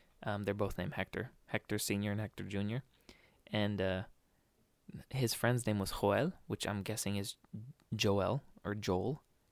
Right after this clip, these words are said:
in English. And he was like, he was, like, saying, "Navaja, navaja." I was like, "What, navaja? What is navaja?" He's, like, telling me about this knife that he needs.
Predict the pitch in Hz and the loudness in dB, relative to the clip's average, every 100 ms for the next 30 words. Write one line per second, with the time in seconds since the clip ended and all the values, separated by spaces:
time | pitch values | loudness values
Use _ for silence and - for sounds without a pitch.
0 | _ - 208 90 95 98 147 - - _ | _ -8 -2 0 0 0 -2 -6 -14 _
1 | _ _ _ _ _ 101 98 98 98 95 | _ _ _ _ _ 0 0 2 0 -2
2 | 98 - - _ _ _ _ _ - 113 | -6 -10 -20 _ _ _ _ _ -6 -2
3 | 110 120 98 90 - - 123 - - 113 | -2 -2 -4 -4 -12 -10 -4 -4 -2 -4
4 | 101 - - - - 101 110 - 123 90 | -4 -8 -18 -6 -2 0 0 0 0 0
5 | 92 104 147 123 82 - - - - - | 0 0 0 -2 -6 -10 -20 -20 -20 -14
6 | - 101 131 - - - 82 95 139 - | -10 -8 -6 -8 -8 -8 -6 -4 -4 -6
7 | - 135 - 98 104 - - - - - | -6 -6 -6 -6 -4 -4 -8 -10 -18 -20
8 | - - 107 101 101 - - - _ - | -18 -10 -2 -2 -4 -14 -20 -20 _ -20
9 | - - - 110 110 98 98 - 98 101 | -20 -14 -4 0 2 2 -2 -2 -4 -4
10 | 92 - 95 110 113 - 131 98 92 117 | -2 -2 -2 -2 -2 -4 -2 -2 0 0
11 | 98 - | -2 -4